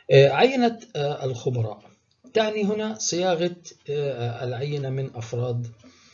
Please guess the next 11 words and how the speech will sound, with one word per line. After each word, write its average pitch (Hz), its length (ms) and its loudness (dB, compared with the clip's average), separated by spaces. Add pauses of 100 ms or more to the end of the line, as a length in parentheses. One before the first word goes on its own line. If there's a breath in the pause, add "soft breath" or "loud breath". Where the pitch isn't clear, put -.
(180 loud breath)
آه، 117 160 2
متخصصين 127 840 -4
في 117 180 -4
بعض 120 380 -4
المجالات. 117 540 -2
أحيانًا 127 360 -2
يعرف 127 840 -4
هذا 123 360 -2
النوع 151 360 -2
من 123 180 -2
العينة، 180 580 -2